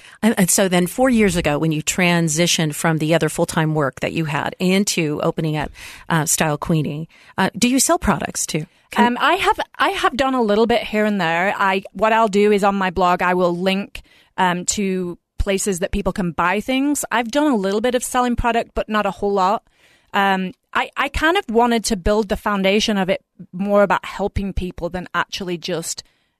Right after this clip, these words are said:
Speaker 2: making money.
Speaker 1: Right, than marketing a product.
Speaker 2: Yeah.
Speaker 1: Mm-hmm. What do you hear from people that are a little bit more like me, a little nervous about stepping out of the comfort zone?
Speaker 2: Well, I mean, I, I, I took one of my friends shopping, um,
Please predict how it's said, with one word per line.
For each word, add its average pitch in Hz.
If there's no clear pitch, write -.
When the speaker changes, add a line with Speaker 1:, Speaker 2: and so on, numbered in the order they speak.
Speaker 2:
making 165
money. 143
Speaker 1:
Right, 170
than 170
marketing 160
a 147
product. 151
Speaker 2:
Yeah. 170
Speaker 1:
Mm-hmm. 156
What 254
do 311
you 311
hear 196
from 180
people 170
that 165
are 160
a -
little 165
bit -
more 160
like 151
me, 156
a -
little 165
nervous 156
about 156
stepping 156
out 160
of -
the 170
comfort -
zone? 175
Speaker 2:
Well, 262
I 269
mean, 262
I, 233
I, -
I 220
took 294
one 294
of 269
my 208
friends 208
shopping, 190
um, 185